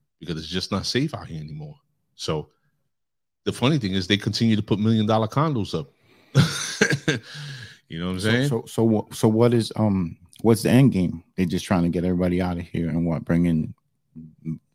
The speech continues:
Speaker 2: millionaires, you know, rich people, like, revamp the city up?
Speaker 1: I mean, how do you convince somebody to spend one point three million dollars on a condo on Fourth Avenue, you know, between Park Slope and Sunset Park,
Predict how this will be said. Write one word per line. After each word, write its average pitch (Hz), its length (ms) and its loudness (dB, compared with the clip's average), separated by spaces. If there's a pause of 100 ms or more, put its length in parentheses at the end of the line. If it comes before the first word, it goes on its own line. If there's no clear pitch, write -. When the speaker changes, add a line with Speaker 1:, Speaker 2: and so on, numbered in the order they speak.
(120)
Speaker 2:
millionaires, 117 720 4 (200)
you 101 120 0
know, 113 140 2
rich 196 280 0
people, 123 400 0 (540)
like, 87 180 -6
revamp 90 440 -6
the 165 60 -8
city 117 320 2
up? 135 120 2 (640)
Speaker 1:
I 95 60 -2
mean, 110 340 0 (340)
how 139 160 2
do 180 60 0
you 190 100 -2
convince 143 760 -2 (300)
somebody 117 520 0
to 101 140 -8
spend 101 480 -4 (260)
one 107 260 -4
point 110 240 -8
three 110 140 -4
million 104 320 -2
dollars 95 300 -6
on 87 100 -6
a 78 60 -10
condo 87 640 -8
on 87 100 -12
Fourth 92 320 -10
Avenue, 87 460 -8 (500)
you 90 100 -8
know, 85 80 -6
between 85 340 -10
Park 98 280 -6
Slope 101 240 -6
and - 100 -12
Sunset - 380 -10
Park, 90 300 -8